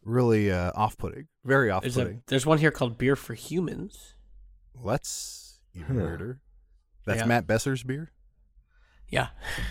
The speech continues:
Speaker 3: Beer for Humans.
Speaker 1: <laughs> He has a podcast called Improv for Humans.
Speaker 2: Yeah.
Speaker 3: Mm, okay. Yeah.
Speaker 2: Mm.
Speaker 3: I, I mean, I'm sure there, I guess there are a lot of small breweries. I'm sure there are a lot of, we don't need to go down that road, but I'm sure we could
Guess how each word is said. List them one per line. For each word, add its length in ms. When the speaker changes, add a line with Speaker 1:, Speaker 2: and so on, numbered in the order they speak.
Speaker 3:
Beer 280
for 120
Humans. 680
Speaker 1:
<laughs> 20
He 60
has 100
a 60
podcast 400
called 160
Improv 300
for 120
Humans. 300
Speaker 2:
Yeah. 180
Speaker 3:
Mm, 420
okay. 220
Yeah. 240
Speaker 2:
Mm. 520
Speaker 3:
I, 300
I 60
mean, 160
I'm 100
sure 180
there, 300
I 80
guess 340
there 100
are 60
a 40
lot 200
of 100
small 320
breweries. 480
I'm 140
sure 200
there 140
are 60
a 40
lot 200
of, 280
we 140
don't 180
need 140
to 260
go 160
down 200
that 120
road, 160
but 80
I'm 80
sure 160
we 80
could 160